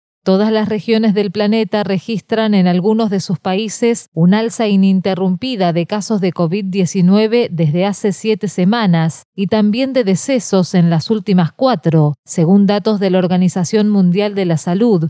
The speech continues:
en gran parte por la proliferación de nuevas variantes más virulentas.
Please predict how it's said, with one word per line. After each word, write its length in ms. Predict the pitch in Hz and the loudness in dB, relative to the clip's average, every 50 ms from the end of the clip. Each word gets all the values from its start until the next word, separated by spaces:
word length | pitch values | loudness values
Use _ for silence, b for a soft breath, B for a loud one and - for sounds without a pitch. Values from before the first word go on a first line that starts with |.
| - _ - | -6 _ -2
en 180 | 175 180 190 | 0 2 2
gran 300 | 190 202 247 254 254 208 | 2 2 0 -2 -4 -4
parte 420 | - 233 214 208 180 - 196 196 180 | -4 -2 -2 -4 -2 -2 -2 -2 -2
por 180 | - 190 180 | -2 -2 -2
la 140 | 185 185 180 | -2 -2 -2
proliferación 840 | - 175 185 180 185 190 - 208 190 185 185 - - 233 240 233 247 | -2 -2 -2 -2 -2 -2 -2 -2 -2 0 -2 -2 -2 -2 -2 0 0
de 100 | 226 208 | 2 2
nuevas 420 | 185 185 196 208 233 226 240 220 190 | 4 4 4 4 2 0 0 -2 -2
variantes 600 | 185 175 175 202 214 226 233 214 233 233 190 175 | -2 -2 0 0 0 -2 -2 -2 0 0 2 2
más 240 | 175 190 202 202 | 2 2 0 0
virulentas. 960 | 196 190 165 175 185 220 254 254 196 156 147 - 147 143 139 131 - - - | 0 0 2 2 2 2 2 2 2 0 0 -2 -4 -6 -6 -6 -8 -12 -16